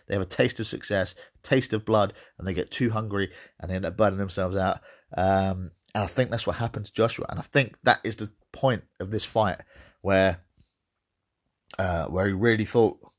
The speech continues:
"I've got this guy beat now. This guy's not on my level." Three rounds, put him down, boom. So he went into, he used those pred-, predatory instincts. He used that finishing ability, went in.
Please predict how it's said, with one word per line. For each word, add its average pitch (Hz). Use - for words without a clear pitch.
"I've 123
got 123
this 110
guy 98
beat 90
now. -
This 95
guy's 104
not 104
on 98
my 92
level." 90
Three 156
rounds, 110
put 123
him 101
down, 95
boom. 92
So -
he 107
went 131
into, 123
he 107
used 120
those 110
pred-, 117
predatory 117
instincts. 104
He 104
used 120
that -
finishing 120
ability, 110
went 104
in. 113